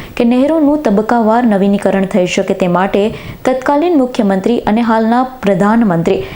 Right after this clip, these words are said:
નરેન્દ્રભાઈ મોદીએ વર્ષ બે હજાર તેર ચૌદના બજેટમાં રૂપિયા પંદરસો કરોડની જોગવાઈ કરી હતી, જેના કારણે નહેરોનું આધુનિકીકરણ થવાની નહેરની ક્ષમતા વધતા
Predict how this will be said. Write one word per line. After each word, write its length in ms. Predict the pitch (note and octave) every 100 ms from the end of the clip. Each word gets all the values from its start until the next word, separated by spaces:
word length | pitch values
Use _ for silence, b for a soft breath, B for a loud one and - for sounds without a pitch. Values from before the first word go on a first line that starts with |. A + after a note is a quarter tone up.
| B -
નરેન્દ્રભાઈ 540 | C4 D4+ F4 F4 C#4+
મોદીએ 380 | B3+ A#3 G#3+ B3
વર્ષ 320 | G3 A3+ A3+
બે 160 | G3+ G3
હજાર 240 | F#3+ F#3+
તેર 260 | F#3 G#3 B3 -
ચૌદના 400 | G3+ F#3+ F#3+ G3
બજેટમાં 600 | F3+ F3+ B3 B3 F3+ - B B -
રૂપિયા 300 | D4 D4+ E4+
પંદરસો 580 | E4+ B3 A#3 A#3+ A#3+ C4
કરોડની 540 | C4 G#3+ G#3+ G#3 A3
જોગવાઈ 460 | G#3+ G#3 E3+ F3+ E3+
કરી 240 | E3 E3
હતી, 300 | F3 E3+ A3+
જેના 280 | G#3 G#3 F#3+
કારણે 420 | F#3+ F#3+ G3 G#3+ B B B B3
નહેરોનું 640 | C4+ D4 D#4+ C#4 C4+ A#3+
આધુનિકીકરણ 580 | G#3 A3+ B3+ A3+ G#3 G#3+
થવાની 480 | G#3 F#3+ F#3+ F#3+ A3
નહેરની 420 | F#3+ G#3 G3+ A3
ક્ષમતા 460 | - F#3+ F#3 G3
વધતા 460 | F3 F3 G3+ G#3